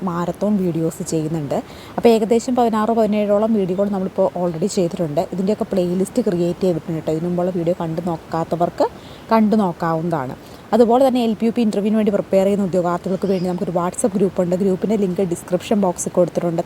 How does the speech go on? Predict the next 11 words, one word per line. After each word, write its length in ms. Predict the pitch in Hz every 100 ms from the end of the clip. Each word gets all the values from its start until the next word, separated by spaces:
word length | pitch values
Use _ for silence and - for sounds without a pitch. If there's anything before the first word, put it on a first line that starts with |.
| 180
താല്പര്യമുള്ള 520 | 170 - 185 185 175 165
എല്ലാ 180 | 170 185 208
ഉദ്യോഗാർത്ഥികൾക്കും 840 | 156 160 160 - 160 160 - 240 - - - - -
അതിനകത്ത് 360 | 180 185 165 190
ജോയിൻ 240 | 175 160 175
ചെയ്യാവുന്നതാണ്. 560 | 165 156 151 156 147 165 - - - -
എൽ 60 | 247
പി 40 | 294
യു 40 | 294
പി 40 | 311
ഇൻ്റർവ്യൂവിന് 400 | 254 233 240 247